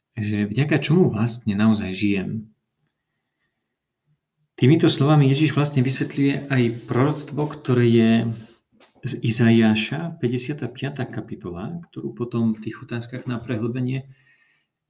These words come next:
si môžete trochu premeditovať sami. Eh, aj keď jednoducho Ježiš hovorí, že máme si prísť ku nemu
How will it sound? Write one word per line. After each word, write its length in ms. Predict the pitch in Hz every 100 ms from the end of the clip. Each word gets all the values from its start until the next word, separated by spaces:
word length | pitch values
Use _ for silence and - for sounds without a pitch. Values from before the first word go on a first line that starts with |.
| 196
si 480 | 120 - 113 110 107
môžete 460 | 104 117 156 175 110
trochu 240 | 127 -
premeditovať 680 | - 117 117 110 107 101 98
sami. 400 | - 113 92 82 _ _ _ _ _ _ _ _ _ _ _ _ _ _ _
Eh, 60 | 110 104 104 101 104 104
aj 40 | 104
keď 80 | 131
jednoducho 320 | 143 175 175 135
Ježiš 320 | 135 139 107
hovorí, 320 | 131 143 131
že 80 | 113
máme 320 | 107 120 151
si 240 | 147 131
prísť 640 | - 139 143 - - - -
ku 160 | -
nemu 240 | 127 135